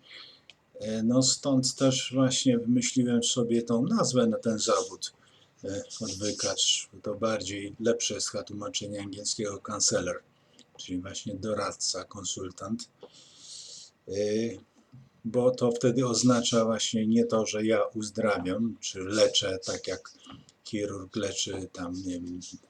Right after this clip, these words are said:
wyrostek, tak? Otwiera brzuch, wycina i,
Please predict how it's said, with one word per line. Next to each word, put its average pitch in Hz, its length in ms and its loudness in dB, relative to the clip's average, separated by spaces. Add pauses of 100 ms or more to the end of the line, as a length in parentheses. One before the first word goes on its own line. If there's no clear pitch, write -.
(120)
wyrostek, 104 680 2
tak? 95 220 -8 (720)
Otwiera 98 420 -2
brzuch, 92 500 -8 (260)
wycina 92 400 -2
i, 92 240 -2